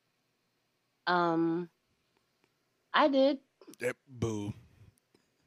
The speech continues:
Speaker 1: And the funny thing is, I didn't even, I don't even think the girls are hot enough for me to even look at their boobs. And
Speaker 2: Hey.
Speaker 1: then, um, I heard their chicken wings is good, but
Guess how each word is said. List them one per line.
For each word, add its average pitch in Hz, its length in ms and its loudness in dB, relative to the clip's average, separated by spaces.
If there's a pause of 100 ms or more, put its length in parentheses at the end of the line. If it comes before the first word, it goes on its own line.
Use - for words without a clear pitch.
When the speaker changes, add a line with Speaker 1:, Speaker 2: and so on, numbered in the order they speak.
(560)
Speaker 1:
And 190 200 4
the 185 80 4
funny 220 340 2
thing 202 220 2
is, 175 140 2
I 160 100 4
didn't 202 100 0
even, 175 480 0 (1200)
I - 80 2
don't 480 300 4
even 294 100 2
think 285 140 2
the 233 80 2
girls 202 320 4
are 180 80 -6
hot 175 220 2
enough 180 220 0
for 190 60 -6
me 180 80 0
to 175 80 0
even 156 140 0
look 156 180 2
at 170 120 -2
their 143 140 2
boobs. 185 640 0 (1120)
And 156 260 4
Speaker 2:
Hey. 156 60 -2
Speaker 1:
then, 160 840 2 (100)
um, 143 440 -2
I 165 80 -4
heard 165 220 -2
their 147 180 -4
chicken 185 320 -10
wings 170 260 -4
is 147 200 -10
good, 147 320 -2
but 139 240 -4